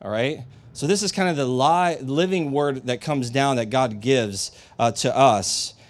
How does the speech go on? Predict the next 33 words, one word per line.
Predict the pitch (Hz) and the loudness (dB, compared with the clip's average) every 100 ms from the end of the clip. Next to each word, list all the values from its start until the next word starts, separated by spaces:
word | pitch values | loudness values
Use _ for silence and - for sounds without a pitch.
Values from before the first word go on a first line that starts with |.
| - | -10
And, | - 123 123 113 120 | -2 2 2 0 0
uh, | 120 | 2
in | 123 | 2
Hebrews | 123 165 160 151 131 | 0 0 2 2 2
six | - 156 - | 0 -2 -2
five, | - 160 147 123 117 117 - - - - | 2 4 6 4 2 -4 -12 -20 -20 -10
it | 127 | -6
says, | - 156 139 127 | 0 2 2 0
"It's | 123 - | -4 -6
tasted | - 170 196 - 185 135 | -6 -2 -2 0 0 0
the | 120 | -4
goodness | 113 156 170 123 120 - - - - _ | -2 0 2 0 -2 -4 -6 -10 -20 _
of | 131 127 | -4 -2
the | 127 | -4
word | 120 151 131 113 | -2 0 0 -2
of | 120 110 | -4 -8
God," | 110 131 101 85 | -2 0 0 -4
meaning | 98 117 123 | -6 -6 -4
it's, | 123 - - 123 | -6 -8 -12 -12
it's, | 123 | -12
it's | 120 - | -12 -10
the | 120 | -8
living | 113 131 156 147 117 | -4 -2 -2 -2 -2
word. | 107 | -2
It's, | 104 101 | -4 -4
it's | 117 - | -6 -4
this | 104 - | -4 -6
fresh | - 151 147 - | -6 -4 -2 -4
word | 117 110 98 95 - - | -6 -6 -6 -8 -14 -20
from | - - 123 117 | -12 -2 -2 -2
God. | 107 117 95 82 95 | -2 -2 -2 -4 -12
Okay, | 101 107 143 | -16 -4 -2
so | 156 190 170 | 0 0 0